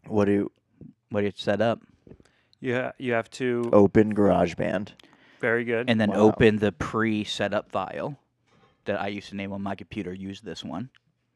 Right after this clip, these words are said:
Speaker 3: Oh.
Speaker 2: Or you start from scratch every time.
Speaker 3: You have to add three tracks.
Speaker 2: Oh, so he does start from
Speaker 3: Enable
Speaker 2: scratch every
Speaker 3: track
Speaker 2: time.
Speaker 3: recording.
Speaker 2: They didn't teach you
Speaker 1: Oh.
Speaker 2: that at music school? I learned that from the sh-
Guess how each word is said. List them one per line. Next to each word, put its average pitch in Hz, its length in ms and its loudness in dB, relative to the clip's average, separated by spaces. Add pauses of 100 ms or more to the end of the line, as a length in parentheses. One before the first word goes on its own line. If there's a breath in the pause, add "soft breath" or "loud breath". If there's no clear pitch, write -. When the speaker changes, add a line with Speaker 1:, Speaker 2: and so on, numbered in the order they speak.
(300)
Speaker 3:
Oh. 180 280 -8
Speaker 2:
Or 123 140 2
you 120 100 0
start 123 240 -2
from 101 100 -6
scratch 107 400 -2
every 95 160 -8
time. 107 240 -10 (680)
Speaker 3:
You 123 80 -2
have 113 120 -2
to 120 140 -2
add 113 260 0
three 127 200 -4
tracks. 120 600 -2
Speaker 2:
Oh, 107 220 0
so - 140 -4
he 101 60 0
does 107 180 0
start 117 140 -2
from 117 40 -2
Speaker 3:
Enable 117 140 2
Speaker 2:
scratch 104 260 0
every 117 160 4
Speaker 3:
track - 20 -4 (140)
Speaker 2:
time. 85 60 -8
Speaker 3:
recording. 113 440 -4 (120)
Speaker 2:
They 120 100 6
didn't 127 160 4
teach 135 140 2
you 135 80 -2
Speaker 1:
Oh. - 20 2
Speaker 2:
that 127 180 4
at 120 120 2
music 123 340 2
school? 208 300 0 (640)
I 101 120 -8
learned 135 180 0
that 120 120 -2
from 110 200 -4
the 90 80 -8
sh- - 180 -14